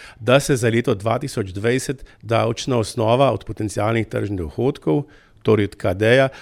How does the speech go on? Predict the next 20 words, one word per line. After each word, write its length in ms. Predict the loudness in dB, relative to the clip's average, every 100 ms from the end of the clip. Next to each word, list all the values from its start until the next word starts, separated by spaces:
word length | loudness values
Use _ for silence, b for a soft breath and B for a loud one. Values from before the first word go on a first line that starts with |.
| B B
obračuna 500 | -6 -2 -2 0 -2
v 160 | 0 0
višini 480 | -2 -2 -2 -2 -2
petdeset 540 | 0 2 2 0 -4
odstotkov 580 | -8 -8 -4 -4 -4 -6
katastrskega 680 | -6 -4 -4 -4 -8 -6 -6
dohodka, 580 | -6 -8 -4 -4 -4 -8 B B B
torej 240 | 0 0 4
te 120 | 4
lestvice, 440 | 4 2 -2 -6 -6
katera 420 | -4 -4 -2 -2
je 20 | -2
bila 220 | -4 -4
objavljena 640 | -4 -2 2 2 2 0 -4 B B B -12
v 180 | 0 0
Uradnem 560 | 2 2 2 2 0
listu. 380 | 0 -2 -4 -8 B B B
Vendar, 340 | 0 2 4 2
kot 220 | 0 0
rečeno, 600 | -2 -2 -4 -4 -6 -8